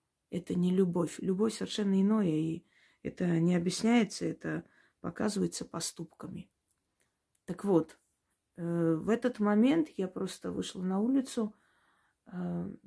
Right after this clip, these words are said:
я пошла гулять, э, куда глаза глядят, не помню, куда я шла. И я очень, очень громко рыдала, и никто не слышал, потому что я шла по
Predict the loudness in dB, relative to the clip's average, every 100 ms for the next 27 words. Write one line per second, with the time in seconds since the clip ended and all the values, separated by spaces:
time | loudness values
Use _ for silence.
0 | -20 _ -2 -2 -2 -2 0 2 4 4
1 | 2 -2 -10 -16 -16 -12 -6 -2 0 0
2 | 0 2 2 2 2 2 0 -2 -6 -6
3 | -4 -4 -4 -4 -4 -4 -4 -4 -4 -4
4 | -6 -18 -20 -20 _ -6 -2 2 2 2
5 | 0 2 2 2 0 0 2 2 2 0
6 | 0 0 2 2 4 4 4 2 0 -4
7 | -2 -2 -2 -2 -4 -4 -8 -8 -8 -6
8 | -6 -6 -6 -4 -6 -6 -6 -8 -8